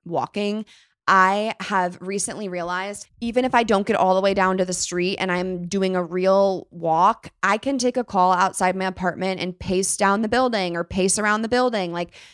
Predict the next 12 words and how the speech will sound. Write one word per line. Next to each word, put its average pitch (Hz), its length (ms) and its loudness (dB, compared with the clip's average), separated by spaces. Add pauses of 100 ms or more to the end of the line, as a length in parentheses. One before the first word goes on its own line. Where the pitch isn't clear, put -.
(400)
just 262 420 4
moving 220 880 0
your 185 640 2
legs 190 580 2
a - 80 0
little 175 280 2
bit 233 400 -2
can 202 180 -2
be 185 140 -4
super 196 400 -2
helpful. 202 680 0
And 180 320 -2